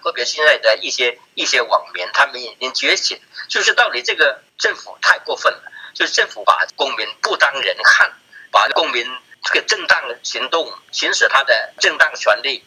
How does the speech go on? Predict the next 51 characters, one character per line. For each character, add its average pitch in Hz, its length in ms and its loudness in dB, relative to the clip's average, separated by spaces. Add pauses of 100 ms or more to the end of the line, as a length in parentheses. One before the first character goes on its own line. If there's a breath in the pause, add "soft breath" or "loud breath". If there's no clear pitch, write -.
(140)
特 143 120 4
别 117 160 -4
是 151 100 -2
宪 - 220 -2
法 - 220 2
规 156 120 0
定 - 160 -4
的 - 80 -2
一 151 80 -2
些 127 140 0
权 101 260 0
利， - 160 -2 (100)
都 190 240 -2
当 214 220 0
成 185 200 -2
间 - 140 0
谍 220 140 4
犯 170 200 0
罪， 135 220 -2
都 156 160 2
当 147 140 2
成 139 240 -4 (120)
间 - 200 0
谍 101 160 4
来 107 220 6
去 - 320 -8
镇 127 220 -2
压， 123 200 4 (400 loud breath)
这 - 140 0
个 - 180 2 (180)
让 - 200 2 (180)
更 202 180 -4
多 139 160 0
的 - 120 2
民 113 240 -8
众 143 200 -2 (380)
认 202 160 0
识 - 300 -4 (260 loud breath)
你 104 140 -4
这 - 160 0
个 - 80 -4
政 - 180 -4
权 - 160 -2 (160)
是 - 300 0
很 - 120 4
糟 127 200 2
糕 123 280 4
的， 104 380 0
呃， 110 200 4
政 110 160 -2
权 - 140 0